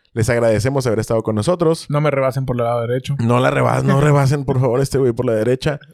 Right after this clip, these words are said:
Speaker 1: Y a mí, por favor, no me manden a que me piquen los zancudos. <laughs> Gracias por estar con nosotros. Gracias por escucharnos. Gracias a toda la gente, de verdad. Los queremos un chingo. Mi nombre es Hugo Prado.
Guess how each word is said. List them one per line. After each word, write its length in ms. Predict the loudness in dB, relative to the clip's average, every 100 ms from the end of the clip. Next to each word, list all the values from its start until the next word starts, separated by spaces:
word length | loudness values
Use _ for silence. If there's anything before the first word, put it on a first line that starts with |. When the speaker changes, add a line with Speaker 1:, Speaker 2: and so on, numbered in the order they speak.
| _ _ _
Speaker 1:
Y 80 | -2
a 60 | 0
mí, 100 | 2
por 140 | 2
favor, 320 | 2 4 2
no 120 | 0
me 140 | 0 2
manden 340 | 0 0 0
a 80 | 0
que 80 | 0
me 80 | -2
piquen 220 | 0 0
los 100 | 0
zancudos. 560 | -2 0 0 0 -4 -8
<laughs> 2500 | -6 -4 -2 -2 0 -2 -2 -2 -2 -2 -2 -2 -2 -4 -4 -6 -4 -6 _ -20 -20 -20 -14 -2
Gracias 320 | 0 2 0
por 140 | 0
estar 220 | 0 -2
con 100 | -2
nosotros. 380 | 0 0 -2 -2
Gracias 280 | 0 0 -2
por 120 | -4
escucharnos. 520 | -4 -4 -4 -2 -2
Gracias 260 | -2 -2 -2
a 100 | -2
toda 180 | -2 -2
la 120 | -2
gente, 280 | -2 -4 -2
de 100 | 0
verdad. 360 | 0 0 0 -2
Los 200 | -4 -2
queremos 300 | -2 -2 -2
un 180 | -2 -2
chingo. 440 | -2 0 0 0
Mi 120 | 0
nombre 240 | -2 0 0
es 60 |
Hugo 200 | 0 0
Prado. 420 | 0 2 0 -2